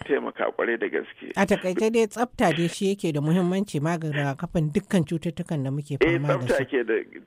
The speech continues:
Speaker 1: shi, shi ke da taimako kwarai da gaske. To wani lokaci in dai mutum, akwai wani magani da mutum zai rinka sha, amma kamar dai kana zaune a gida dandandan ne, mutum gidan sauro da sauransu da irin ɗakin,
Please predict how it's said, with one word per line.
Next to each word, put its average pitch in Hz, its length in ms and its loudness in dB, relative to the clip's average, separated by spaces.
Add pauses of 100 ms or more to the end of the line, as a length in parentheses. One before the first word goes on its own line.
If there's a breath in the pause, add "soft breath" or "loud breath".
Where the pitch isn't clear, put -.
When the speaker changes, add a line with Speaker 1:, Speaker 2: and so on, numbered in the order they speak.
(300)
Speaker 1:
shi, 170 240 0
shi 170 160 -2
ke 143 100 4
da 113 140 -4
taimako 117 400 0
kwarai 131 240 2
da 110 80 -2
gaske. 101 400 -4 (400 loud breath)
To - 80 2
wani 170 160 2
lokaci 208 480 0
in 170 140 -2
dai 202 100 4
mutum, 165 520 0 (200)
akwai 185 240 0
wani 202 80 0
magani 190 300 2
da 147 100 0
mutum 143 200 -2
zai 139 120 6
rinka 131 240 -6
sha, 139 180 2
amma 135 300 2
kamar 143 240 -2
dai 165 120 0
kana 151 280 0
zaune 120 240 -2
a - 140 0
gida 127 240 0
dandandan 131 540 -4
ne, 127 120 -4 (380 loud breath)
mutum 139 340 0 (240)
gidan 143 300 2
sauro 170 240 2
da 139 100 -2
sauransu 151 400 0
da 120 160 -2
irin 139 320 0
ɗakin, 151 400 0